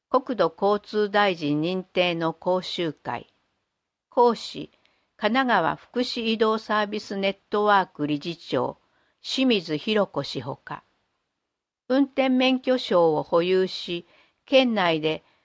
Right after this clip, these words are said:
福祉有償運送に従事予定の方、二十七人。一万二千百円。詳細は、神奈川福祉移動サービスネッ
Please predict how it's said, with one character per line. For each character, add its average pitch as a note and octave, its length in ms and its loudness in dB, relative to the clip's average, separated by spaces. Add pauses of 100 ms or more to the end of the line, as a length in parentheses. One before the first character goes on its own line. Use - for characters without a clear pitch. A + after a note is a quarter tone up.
(280)
福 - 240 -8
祉 B3 260 -4
有 A#3+ 180 0
償 A3+ 460 0
運 A3+ 200 -2
送 D#3+ 320 0
に D3 320 -4
従 A3+ 300 -2
事 E3 160 -6
予 D3 140 2
定 F3 320 2
の D#3+ 140 -4
方、 - 460 -4 (220)
二 A3+ 180 -2
十 D3 300 -2
七 D3 340 -4
人。 C#3+ 240 -8 (880)
一 B3+ 280 -4
万 A#3+ 320 0
二 E3 100 -4
千 G3+ 340 -4
百 C#3+ 400 -10
円。 B2+ 240 -4 (1000)
詳 A#3 280 0
細 G#3+ 360 -2
は、 F#3+ 240 -2 (420)
神 A3 200 -2
奈 A3+ 260 2
川 D3 140 0
福 - 260 -8
祉 - 260 -6
移 G#3+ 140 -6
動 A3 180 0
サ G#3+ 240 -2
ー G#3 60 0
ビ G3+ 140 -6
ス G3+ 160 -10
ネ G3 120 -2
ッ G3+ 80 -4